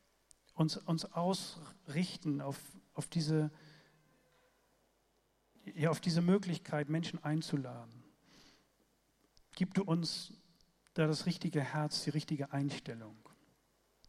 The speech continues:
Du bist unser Gott, Herr, du bist unser König, wir folgen dir, wir wollen, wir wollen gemeinsam dieses Fest feiern mit dir und es wäre so schön, wenn wir Menschen mit hineinbringen können. Und es ist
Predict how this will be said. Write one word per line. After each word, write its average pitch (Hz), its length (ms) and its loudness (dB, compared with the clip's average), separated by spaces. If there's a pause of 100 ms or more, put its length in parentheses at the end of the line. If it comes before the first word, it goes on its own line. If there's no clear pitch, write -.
(760)
Du 175 100 4
bist 180 180 6
unser 170 260 4
Gott, 160 320 2
Herr, 135 140 -8
du 143 120 -2
bist 156 200 -4
unser 156 200 2
König, 165 500 2
wir 143 120 0
folgen 180 480 2
dir, 135 160 -4
wir 135 140 -2
wollen, 147 280 4 (720)
wir 151 180 2
wollen 156 540 4 (380)
gemeinsam 165 520 4
dieses 156 260 0
Fest - 360 2
feiern 170 400 4
mit 147 180 0
dir 143 200 2
und 139 80 0
es 147 240 -4
wäre 156 140 6
so 151 120 2
schön, 175 360 4
wenn 151 120 2
wir 147 80 4
Menschen 151 340 2
mit 156 140 0
hineinbringen 151 640 4
können. 131 360 -4 (1700)
Und 147 100 2
es 139 100 0
ist 151 380 -6